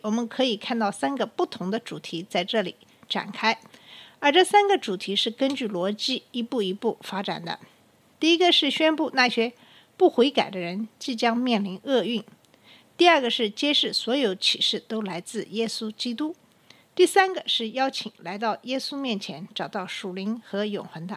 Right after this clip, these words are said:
安息。有定罪的话，启示的话，有邀请的话，这是在任何福音介绍中都遵循的一个模式。所有人都犯了罪，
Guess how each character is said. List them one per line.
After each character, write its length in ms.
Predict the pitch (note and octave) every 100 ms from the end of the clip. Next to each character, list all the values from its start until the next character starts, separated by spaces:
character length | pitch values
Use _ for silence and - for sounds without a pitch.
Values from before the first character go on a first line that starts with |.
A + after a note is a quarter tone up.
| -
安 180 | B3
息。 300 | A3+ - D#4+ - _ - - - _ _
有 140 | A#3+
定 300 | A#3 F#4 F4
罪 180 | - F#4
的 120 | A#3
话， 300 | - G3 - -
启 220 | - - F3
示 200 | - D4
的 100 | -
话， 280 | - E3 -
有 160 | G#3+ G3
邀 200 | A3+ B3+
请 200 | B3+ -
的 80 | G3+
话， 240 | F3 F3+ - - _ _ _
这 140 | -
是 120 | E4+ E4
在 200 | E4 D4
任 200 | F4+ F4+
何 160 | G#3+
福 200 | G3 -
音 200 | F#3+ G3+
介 200 | G#3+ A3+
绍 180 | G#3 G#3
中 220 | G#3 G#3
都 100 | A3
遵 240 | A#3 D4+ D4
循 200 | A3 A3
的 60 |
一 140 | - A3+
个 220 | G#3+ F3 - - _
模 240 | - D#3 F#3+
式。 280 | - F3 - - _ _ _
所 200 | - D#4+
有 140 | F#4+
人 240 | C#4 A#3 B3
都 120 | C#4
犯 220 | C#4 C#4+
了 80 | C#4
罪， 280 | C4+ D#4+